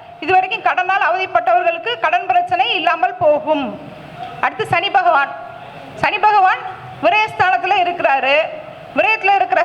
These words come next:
சனி பகவான் ராசியை பார்க்கறாரு. எப்பயுமே வந்து எந்த கிரகம் வந்து ராசியை பார்க்குதோ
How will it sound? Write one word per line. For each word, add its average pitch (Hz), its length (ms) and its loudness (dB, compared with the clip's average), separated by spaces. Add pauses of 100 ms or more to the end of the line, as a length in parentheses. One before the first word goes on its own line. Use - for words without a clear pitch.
சனி 370 220 -2
பகவான் 349 340 2 (260)
ராசியை 370 380 0 (100)
பார்க்கறாரு. 269 480 2 (640)
எப்பயுமே 392 320 2 (120)
வந்து 403 180 0 (560)
எந்த 415 260 -2
கிரகம் 415 300 2
வந்து 440 180 -2
ராசியை 370 400 0
பார்க்குதோ 330 300 2